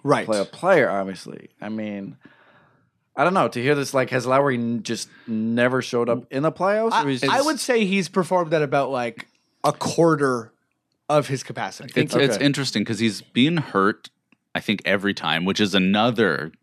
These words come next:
Speaker 3: kind of thing.
Speaker 2: Yeah.
Speaker 1: Totally.
Speaker 3: Like, that's its own issue. I think in the, the first year we made the playoffs with him, he started poorly and got very good.
Speaker 1: Right.
Speaker 2: Okay.
Speaker 3: Um, but
Speaker 1: He
Speaker 3: again, that was only one round. Um,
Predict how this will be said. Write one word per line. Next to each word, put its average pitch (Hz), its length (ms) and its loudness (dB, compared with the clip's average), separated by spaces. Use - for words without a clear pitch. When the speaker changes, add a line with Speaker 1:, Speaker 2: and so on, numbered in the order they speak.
Speaker 3:
kind 82 300 -2
of 78 80 -8
thing. 76 380 -2
Speaker 2:
Yeah. 104 180 -4
Speaker 1:
Totally. 151 380 -2
Speaker 3:
Like, 95 160 0
that's 95 220 -2
its 92 120 -8
own 110 180 2
issue. 87 360 -2
I 139 120 -2
think 185 360 -2
in 117 240 0
the, 104 220 0
the 104 140 -2
first - 280 -2
year 104 100 2
we 92 60 0
made 87 140 2
the 80 60 -6
playoffs 82 400 -2
with 87 160 -8
him, 80 180 -4
he 87 80 -6
started 92 400 -2
poorly 80 380 -2
and 80 140 -4
got 80 260 0
very 64 260 -4
good. - 300 -8
Speaker 1:
Right. 120 240 -4
Speaker 2:
Okay. 95 120 -6
Speaker 3:
Um, 82 480 -4
but 90 160 -2
Speaker 1:
He - 60 2
Speaker 3:
again, 82 120 0
that 73 100 -2
was 87 120 -6
only 80 160 -2
one 80 300 0
round. - 380 -6
Um, 80 600 -6